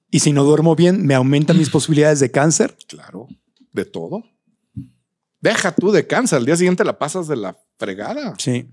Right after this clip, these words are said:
Speaker 2: Que no dormiste.
Speaker 1: Sí.
Speaker 2: Y lo que es más curioso es, es que yo no duermo bien.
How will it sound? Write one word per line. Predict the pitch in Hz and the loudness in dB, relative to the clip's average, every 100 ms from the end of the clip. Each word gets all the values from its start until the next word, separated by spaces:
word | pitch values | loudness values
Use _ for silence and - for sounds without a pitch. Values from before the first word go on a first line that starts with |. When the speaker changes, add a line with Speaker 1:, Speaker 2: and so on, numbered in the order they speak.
| _ - | _ -6
Speaker 2:
Que | 220 | -4
no | 226 | -2
dormiste. | 143 135 139 220 - 123 107 - | -2 -4 -6 -8 -10 -12 -12 -14
Speaker 1:
Sí. | - 139 127 - _ _ _ _ - | -8 -8 -8 -14 _ _ _ _ -8
Speaker 2:
Y | 170 254 160 | -6 -2 0
lo | 156 | 0
que | |
es | 185 | -2
más | 202 220 - - | -2 -4 -4 -6
curioso | 170 160 165 160 175 | -4 -2 -2 -2 -4
es, | 160 - | -4 -6
es | - | -6
que | - | -4
yo | 190 | -2
no | 175 175 | -2 -2
duermo | 170 165 165 | -2 -2 -2
bien. | 156 170 160 | -2 -2 -6